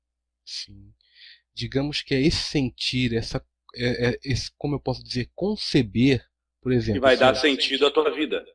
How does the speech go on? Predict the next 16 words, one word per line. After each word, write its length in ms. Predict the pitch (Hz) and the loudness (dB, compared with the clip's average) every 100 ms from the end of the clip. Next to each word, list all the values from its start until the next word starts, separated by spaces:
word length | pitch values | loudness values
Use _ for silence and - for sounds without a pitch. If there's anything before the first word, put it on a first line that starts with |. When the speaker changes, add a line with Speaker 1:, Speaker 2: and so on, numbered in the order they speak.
| _ - | _ -4
Speaker 2:
sentido 500 | 117 127 98 95 135 | 0 2 2 2 2
à 40 | |
tua 140 | 131 135 | 4 4
Speaker 1:
Exatamente. 120 | 110 | 2
Speaker 2:
existência. 560 | - - 143 120 - - _ _ _ _ _ _ _ _ | 0 0 0 -2 -8 -16 _ _ _ _ _ _ _ _
Diferenciar 1000 | - 190 180 165 160 - 143 143 175 175 | 0 2 4 4 4 2 4 6 6 2
você 480 | 160 - - 117 92 - _ _ | -4 -8 -8 -8 -8 -12 _ _
sem 480 | - - 160 151 120 | -8 0 2 2 -2
se 200 | - 123 | -10 -10
sobrepor 640 | - 131 123 - 147 151 | -10 -4 -6 -2 4 6
às 100 | 135 | 4
outras 300 | 131 127 110 | 0 -4 -8
pessoas 580 | - 101 - 175 143 104 - _ _ _ _ | -10 -8 0 4 4 2 -6 _ _ _ _
por 120 | 165 170 | 2 4
você 280 | 180 185 | 4 4
mesmo, 340 | 185 190 175 | 4 4 2